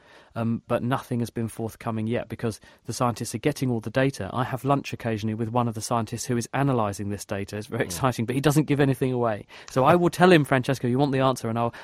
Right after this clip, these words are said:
Speaker 1: I will pick his brains and see if he, he will, he will tell me anything.
Speaker 2: I, I, I'm dying to hear that report back. In the meantime, I suppose, we can go, uh, to, uh, the final question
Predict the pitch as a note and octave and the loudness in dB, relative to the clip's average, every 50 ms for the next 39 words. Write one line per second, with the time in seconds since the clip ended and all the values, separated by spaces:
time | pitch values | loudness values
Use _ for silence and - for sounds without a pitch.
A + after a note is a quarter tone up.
0 | - - - - C3+ B2+ B2+ - - D#3 - - C3 - - - C3 A#2 G#2+ G2 | -18 -16 -6 -4 -2 -2 -2 -4 -6 -6 -4 -4 -6 -6 0 2 2 2 2 -2
1 | G2 - A2+ A2 - - A#2 - - A#2+ A2+ - - A#2+ A#2+ A#2 A#2 A2+ A2 A2+ | -6 -8 -10 -8 -6 -6 -8 -6 -4 -6 -6 -4 -4 -4 -2 -2 -2 -2 -4 -6
2 | B2 A2 A#2+ A#2 A#2 - - A#2 A2 G#2 F#2 F#2 G2 - - - - - - C#3+ | -6 -4 -4 -4 -2 -2 -4 -4 -4 -4 -6 -8 -10 -12 -12 -14 -16 -10 -8 -6
3 | C#3+ C#3+ C#3+ A#2 - A2+ B2+ C3 C3+ C3 A2+ - - B2 B2 A2+ G2 F2 B2+ C3 | -4 -4 -6 -6 -6 -6 -4 -4 -4 -6 -8 -8 -8 -6 -6 -6 -6 -4 -4 -2
4 | B2+ B2+ B2+ A#2+ - - A#2+ G#2+ G2+ A#2+ A#2+ A#2+ A2+ F2+ F2 A2 C3 C#3 - - | -2 -2 -2 -4 -6 -8 -8 -6 -4 -4 -4 -4 -4 -4 -4 -2 -2 -2 -2 -4
5 | B2+ A#2 - - B2 B2+ A#2+ F#2 D3+ E3+ F3 - F#3+ E3 D#3 D3+ D3 C#3+ D3 D#3+ | -10 -10 -6 -4 -4 -4 -4 -4 -4 -6 -4 -4 -2 -2 0 0 -2 0 0 0
6 | F#3 A3+ B3+ A#3 F#3 - C#3+ A#2+ G#2+ G#2 G2 - - G2+ - G#2 A2 B2+ D#3+ G3 | 0 0 -2 -2 -2 -2 -4 -4 -2 -4 -6 -8 -10 -12 -8 -6 -6 -4 -6 -8
7 | E3+ B2+ A2+ C3 B2+ - - D#3+ D#3+ D#3+ D#3+ C#3+ G#2+ C3 C3 B2+ C3 B2+ B2 B2 | -10 -8 -8 -8 -8 -8 -6 -4 -4 -2 -4 -2 -2 -2 -2 -2 -2 -2 -2 -2
8 | B2 A#2+ A#2+ A#2+ - - - B2+ B2 A#2+ A#2+ B2 A#2+ A2 G#2+ - - C#3 C3+ C3 | 0 0 -2 -4 -6 -8 -8 -8 -8 -6 -4 -6 -6 -6 -8 -8 -6 -6 -4 -4
9 | B2 A2 - - C3+ B2+ | -6 -8 -6 -6 -6 -6